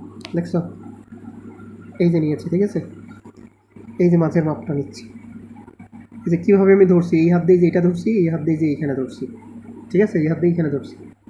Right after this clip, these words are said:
এই যে এখানে ধরার জন্য এই যে এখানে খাত খাত করে উঠেছে, দেখছো? এখানে ধরছি, এই হাত দিয়ে এখানে ধরছি, চাইলে এখানেও ধরতে পারো, কিন্তু এখানে ধরলে এই যে নিয়েছি না? পরে হচ্ছে এই যে এইখানে নিয়ে আসবো, খেলায় ধরো যাতে বুঝতে পারো। এই যে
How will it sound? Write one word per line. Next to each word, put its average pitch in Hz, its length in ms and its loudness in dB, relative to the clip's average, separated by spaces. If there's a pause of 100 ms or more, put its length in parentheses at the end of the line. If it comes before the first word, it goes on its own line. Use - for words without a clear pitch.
(220)
এই 147 60 -2
যে 160 100 0
এখানে 165 220 2
ধরার 156 240 2
জন্য 170 180 2
এই 160 80 0
যে 160 60 -2
এখানে 165 240 0
খাত 160 220 -4
খাত 170 220 -6
করে 156 220 -2
উঠেছে, 135 300 -6
দেখছো? 180 220 -6 (720)
এখানে 156 200 0
ধরছি, 135 160 -6 (140)
এই 147 100 2
হাত 147 120 -6
দিয়ে 208 140 2
এখানে 143 200 -2
ধরছি, 127 240 -10
চাইলে 156 180 0
এখানেও 175 240 0
ধরতে 135 200 -6
পারো, 143 180 -6
কিন্তু - 220 -6
এখানে 170 240 0
ধরলে 160 220 -2
এই 123 100 -8
যে 131 100 -6 (1400)
নিয়েছি 175 240 0
না? 254 60 0 (680)
পরে 165 140 -4
হচ্ছে 170 160 -4
এই 180 60 2
যে 170 80 4
এইখানে 160 260 0
নিয়ে 139 160 -2
আসবো, 127 180 -14 (400)
খেলায় 160 240 0
ধরো 180 180 2
যাতে 175 220 0
বুঝতে 160 240 -6
পারো। 131 140 -4 (1400)
এই 151 100 -2
যে 143 40 -2